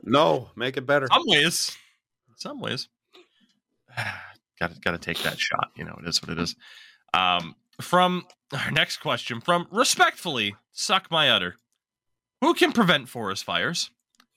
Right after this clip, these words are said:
Speaker 2: And I have an answer to this. White people with their gender reveal parties. They can prevent forest fires. <laughs>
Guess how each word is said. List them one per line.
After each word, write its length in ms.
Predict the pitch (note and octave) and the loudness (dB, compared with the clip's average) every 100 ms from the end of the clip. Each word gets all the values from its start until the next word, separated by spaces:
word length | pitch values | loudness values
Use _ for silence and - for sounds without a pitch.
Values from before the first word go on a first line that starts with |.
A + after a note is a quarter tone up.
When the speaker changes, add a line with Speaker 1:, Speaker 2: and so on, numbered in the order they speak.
| _ - | _ 0
Speaker 2:
And 80 | G3 | 2
I 60 | |
have 160 | D4+ C#4 | 2 0
an 60 | |
answer 280 | A#3+ C4 G#3+ | 0 0 0
to 80 | D#3 | -4
this. 320 | A2+ - - - _ _ _ _ _ _ _ | -4 -4 -4 -8 _ _ _ _ _ _ _
White 420 | A2 C3+ A#3+ - | 0 2 2 0
people 380 | F#3 F3 E3+ F3 | 0 0 2 0
with 140 | E3 | 0
their 140 | E3+ D#3+ | 0 2
gender 340 | C3 F#3+ F#3 | 4 2 2
reveal 360 | F3+ E3 E3+ C3+ | -2 2 2 2
parties. 500 | A#2 G2 F2 - - - | 0 -2 -2 -4 -6 0
They 220 | D#3+ F3+ | 4 4
can 200 | F3 E3+ | 2 0
prevent 360 | D#3+ C#3+ C3+ B2 | 2 0 -2 -4
forest 380 | A#2+ G2+ G2 | -8 -6 -8
fires. 420 | G#2 E2 D2+ - - - _ _ | -6 -6 -4 -6 -10 -16 _ _
<laughs> 80 | - | -2